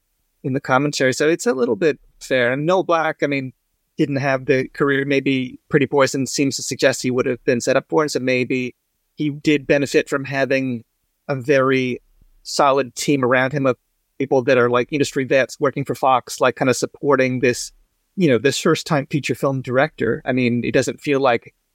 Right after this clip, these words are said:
someone uncertain about what they're doing, but I don't know if free from that situation, if he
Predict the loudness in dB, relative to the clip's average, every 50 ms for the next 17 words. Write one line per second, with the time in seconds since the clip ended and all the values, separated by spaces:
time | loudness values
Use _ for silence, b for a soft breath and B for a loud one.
0 | _ _ -10 -2 -2 0 0 2 2 2 2 2 0 0 0 0 0 0 0 -2
1 | -2 0 0 2 2 0 0 0 -4 -2 0 0 0 0 0 0 -2 -4 -6 -4
2 | -4 -4 -4 -2 -2 0 2 2 2 0 0 0 0 0 2 2 0 -2 -2 -2
3 | -2 -2 -2 -4 -8 -14 -14 -16 _ _ _ _ _ _ _ _ 0 0 0 2
4 | 2 0 -2 2 2 2 2 2 0 -2 -4 -4 -2 -2 0 2 2 2 2 0
5 | 0 -2 -2 -2 -2 -6 -8 -12 _ _ -6 -4 -4 -4 -4 -8 -20 _ _ _
6 | _ _ _ -6 -2 0 0 0 0 -2